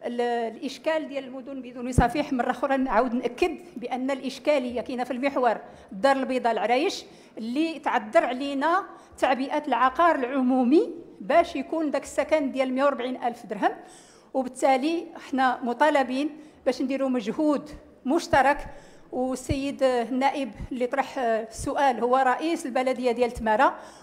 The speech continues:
وكنظن كاينه الاجتماعات متكررة على الصعيد المحلي. الأسبوع اللي فات كانت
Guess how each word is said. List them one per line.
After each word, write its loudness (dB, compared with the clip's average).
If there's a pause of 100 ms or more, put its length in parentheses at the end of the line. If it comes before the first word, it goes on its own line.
(140)
وكنظن 2
كاينه 0
الاجتماعات 0
متكررة 2
على 4
الصعيد -2
المحلي. -2 (460)
الأسبوع 2
اللي -2
فات -2
كانت -2